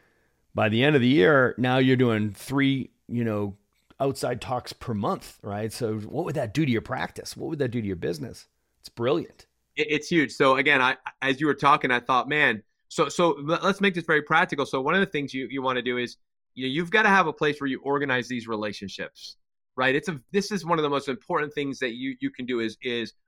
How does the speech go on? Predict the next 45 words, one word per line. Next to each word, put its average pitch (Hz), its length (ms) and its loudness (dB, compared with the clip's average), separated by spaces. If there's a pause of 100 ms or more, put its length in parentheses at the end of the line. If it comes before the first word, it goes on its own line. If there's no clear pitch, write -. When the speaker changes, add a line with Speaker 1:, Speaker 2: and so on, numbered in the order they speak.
(160)
Speaker 2:
who - 160 0
are 226 80 8
the 214 100 4
relationships? 143 680 -2
Who 202 100 -2
are 214 60 6
the 185 200 0
other 151 300 2
businesses? 123 840 -4
What 170 160 -2
are 208 40 0
the 202 140 0
other 156 260 0 (100)
organizations? 120 800 -2
What 160 160 -2
are 190 40 -2
the 165 140 -2
other 135 420 0 (400)
groups 131 480 0
of 156 200 0
people 135 420 -2
that 113 380 -2
you 151 180 -2
have 135 480 2
a 123 80 -6
relationship 117 540 -4
right 113 140 -4
now? 110 340 0 (320)
You've 131 220 -14
gotta 175 260 4
have, 156 420 2 (200)
you've 139 200 -14
gotta 175 240 4
be 151 140 0
able 139 140 2
to 120 160 -2
organize 131 520 0
this 104 180 -8
first 120 280 -6
and 104 100 -10
foremost. 107 320 -6
We 127 60 -4
like 151 120 -4
to 131 80 -10
say, 123 280 -4